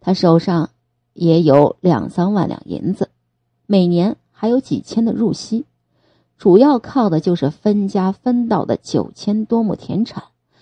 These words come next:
还有归作私房的几家铺子。跟从前在侯府时相比，这点钱当然不算什么，可是跟一般的人家相比，却已称得上是大富。只要好生经营，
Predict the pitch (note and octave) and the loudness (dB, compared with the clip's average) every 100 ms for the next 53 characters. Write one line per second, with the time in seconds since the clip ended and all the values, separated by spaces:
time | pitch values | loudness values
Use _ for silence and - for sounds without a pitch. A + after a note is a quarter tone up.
0 | _ - A#3 C4 G3 - B3+ C4 B3+ G#3 | _ -2 2 4 2 2 2 4 2 0
1 | - D4+ D#4+ - - D2 _ - - C#3 | -2 -2 -2 -2 -4 -6 _ -20 -8 -6
2 | - - C#4 - - - _ _ _ _ | -6 -8 -4 -4 -6 -20 _ _ _ _
3 | _ _ G3 G3 - E3 F#3 E3 E3 D#3 | _ _ 0 0 -2 -4 0 -2 0 -4
4 | - C3+ F3 - A#2 - G2 C#3+ F3+ F#3 | -4 -4 -4 -4 -12 -8 -8 -6 -4 -4
5 | B2 D2 F2+ _ _ _ _ D#4 C#4 - | -6 -10 -12 _ _ _ _ 4 4 4
6 | - - - C2 D#2 - _ _ - F3+ | 0 -12 -16 -14 -14 -18 _ _ -6 -4
7 | F#3+ F3 - - - A#3+ F3 - - - | -2 -6 -8 -12 -8 -6 -6 -8 -14 -14
8 | _ _ _ _ _ _ - C4 C#4+ D4 | _ _ _ _ _ _ -2 -2 0 2
9 | C#4+ C#4+ C#4 F#3 B3+ D4+ A3 A2 A2+ D#3+ | 2 4 2 4 2 4 2 0 0 -2
10 | - D3 - - G#2 _ _ _ _ - | 0 -2 -2 -6 -10 _ _ _ _ -4
11 | F3 - - - G3+ F#3+ - - E3+ - | -2 -2 -6 -6 -2 -2 -6 -8 -8 -8
12 | - A3+ - - - - - _ _ _ | -10 -10 -10 -14 -12 -14 -14 _ _ _
13 | _ _ _ _ _ - C#3+ B2 A3+ E3+ | _ _ _ _ _ -10 -4 -2 -2 -2
14 | - - F#3+ G#3 - C4 A3+ - | -6 -8 -8 -8 -2 -2 -2 -6